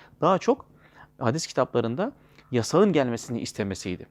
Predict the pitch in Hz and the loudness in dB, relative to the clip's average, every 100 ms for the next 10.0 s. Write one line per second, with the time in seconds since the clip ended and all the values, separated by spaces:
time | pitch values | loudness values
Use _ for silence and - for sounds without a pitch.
0 | _ _ _ 185 185 180 127 131 190 147 | _ _ _ 2 2 2 2 0 2 2
1 | 143 151 147 131 165 170 127 110 139 185 | 2 0 0 0 -2 -2 -2 -2 -4 -4
2 | 127 110 107 113 143 127 98 - - 120 | -2 -2 -2 -6 -4 -2 -2 -4 -8 -6
3 | 120 131 104 110 107 98 90 - _ _ | -2 0 0 -2 -4 -4 -4 -10 _ _
4 | _ _ _ _ _ _ - - - 127 | _ _ _ _ _ _ -20 -20 -6 4
5 | 127 120 104 98 98 - - _ - - | 6 6 4 0 -2 -8 -16 _ -20 -20
6 | - - - - - 156 165 196 196 185 | -20 -18 -18 -4 0 0 0 0 0 -2
7 | - 180 196 - - - - - 131 170 | -4 -6 -6 -12 -20 -16 -10 -2 2 2
8 | 165 208 202 170 165 170 185 170 156 160 | 4 2 4 2 2 0 0 0 0 -2
9 | 147 156 160 156 160 165 135 127 131 92 | 2 4 6 4 4 0 2 4 4 2